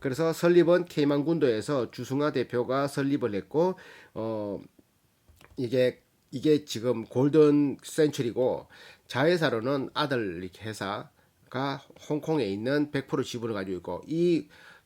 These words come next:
자회사가 손자 회사를 가지고 있고, 손자 회사가 또 정손자 회사를 가지고 있는데, 이 정손자 회사인 낙-, 낙양 금세기는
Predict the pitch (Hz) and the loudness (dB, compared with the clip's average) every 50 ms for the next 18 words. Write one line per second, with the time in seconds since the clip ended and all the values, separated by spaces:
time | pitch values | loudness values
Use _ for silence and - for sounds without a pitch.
0 | _ _ _ _ - - 135 147 160 160 151 139 135 123 147 160 165 165 165 156 | _ _ _ _ -4 0 2 2 2 2 2 0 0 2 2 2 2 0 -4 -8
1 | - - 185 180 170 165 139 120 113 - 135 143 147 147 - 107 101 110 101 90 | -8 -2 -2 0 2 2 2 2 0 0 0 0 0 0 -2 -4 -4 -4 -6 -6
2 | - - 90 98 - - 175 180 156 156 139 123 - 143 127 139 147 143 143 - | -6 -8 -8 -8 -6 -2 -2 2 2 2 2 2 0 0 0 0 0 0 -2 -4
3 | 139 127 - 123 127 120 185 185 180 160 151 135 127 151 135 127 123 120 123 117 | -8 -6 -4 -4 -2 0 0 0 2 4 2 2 2 0 0 0 0 0 0 0
4 | 110 110 117 139 147 143 143 147 147 131 - - _ - - 123 127 120 156 160 | -2 0 0 0 2 2 4 4 2 2 0 -6 _ -6 -4 -2 -2 0 0 0
5 | 160 156 - 143 127 127 117 - 131 120 120 143 139 123 104 110 117 117 - 131 | 0 0 -2 -2 -2 -2 -4 -2 -2 -2 0 0 0 -2 -2 -2 -2 -4 -4 -4
6 | 123 123 113 151 151 131 123 113 107 117 127 120 120 120 147 170 196 190 | -6 -4 -2 -2 -2 -2 -4 -6 -6 -6 -4 -4 -2 -2 -2 -2 -2 -4